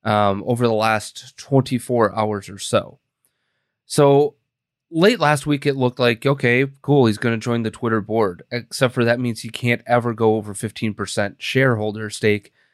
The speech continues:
in the company, right? <clears throat> And, and we had kinda talked about that, right? We had talked about why he might want to do that, or is he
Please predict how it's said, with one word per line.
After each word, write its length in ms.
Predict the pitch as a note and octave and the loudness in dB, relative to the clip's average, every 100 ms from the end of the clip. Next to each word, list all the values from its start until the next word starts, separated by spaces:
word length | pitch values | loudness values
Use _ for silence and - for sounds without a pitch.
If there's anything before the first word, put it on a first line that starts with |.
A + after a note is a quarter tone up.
| _ | _
in 100 | A#2 | 0
the 80 | A#2 | 2
company, 420 | D#3+ F#3 F3+ G2+ G2+ | 2 2 0 -10 -2
right? 320 | A#2 D#3+ - _ _ _ _ _ | 0 0 -4 _ _ _ _ _
<clears throat> 20 | F3 F3 F3 E3 D#3+ - _ _ _ _ - | -2 2 2 4 4 2 _ _ _ _ -2
And, 220 | C3 C3+ | 0 2
and 140 | C#3 | 2
we 100 | D3+ | 4
had 120 | G3 F3 | 2 2
kinda 200 | E3 B2 | 2 2
talked 280 | B2+ - | 0 -2
about 240 | G2 G#2 - | -4 -8 -10
that, 200 | - - | -12 -4
right? 240 | G#2 A2 | -2 0
We 140 | A2+ A2 | -2 -4
had 120 | A2 | 0
talked 220 | A#2 A2+ | -2 -2
about 220 | A2+ A2 | -2 -2
why 320 | G#2+ G2+ G#2+ | 0 2 2
he 160 | A2 A#2 | 0 -2
might 280 | G#2+ G#2+ - | -2 -2 -4
want 360 | A2+ B2+ A#2+ | -8 -4 -2
to 100 | C3 | -2
do 160 | C3+ D3 | 0 2
that, 240 | D3+ D3 - | 2 2 0
or 380 | A2 G#2 G2 - _ _ _ _ _ | 0 2 0 -6 _ _ _ _ _
is 220 | C3+ C#3 | 0 2
he 400 | C3 C3+ C3 B2 | -2 0 0 -2